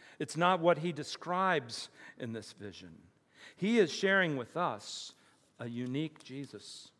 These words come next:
different, different than what we see in our descriptions of who Jesus is.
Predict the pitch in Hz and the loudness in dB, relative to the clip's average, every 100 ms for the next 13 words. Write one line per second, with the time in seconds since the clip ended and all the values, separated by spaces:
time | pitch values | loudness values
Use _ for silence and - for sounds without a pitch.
0 | _ _ 185 175 - 92 - - _ _ | _ _ -10 -10 -12 -16 -18 -20 _ _
1 | _ _ _ _ _ _ _ _ _ _ | _ _ _ _ _ _ _ _ _ _
2 | _ 190 208 - 101 - - _ _ 120 | _ -4 -4 -8 -16 -20 -20 _ _ -12
3 | 110 107 - 107 - - 104 101 117 _ | -8 -8 -8 -12 -14 -16 -18 -18 -20 _
4 | _ _ _ _ _ _ _ _ _ _ | _ _ _ _ _ _ _ _ _ _
5 | 120 117 131 117 - 101 - 104 92 98 | -4 -2 -2 -4 -12 -16 -16 -16 -14 -12
6 | 120 98 95 87 92 - - - - - | -12 -12 -12 -14 -16 -18 -20 -20 -20 -20